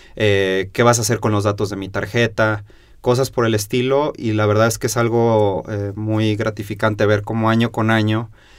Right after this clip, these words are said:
la gente va teniendo más confianza y sus preguntas ya son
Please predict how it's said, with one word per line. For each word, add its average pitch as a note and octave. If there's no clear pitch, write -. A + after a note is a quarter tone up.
la G#2
gente G#2+
va G#2+
teniendo G#2+
más A2
confianza G#2
y G#2
sus G2+
preguntas G#2+
ya G2+
son G#2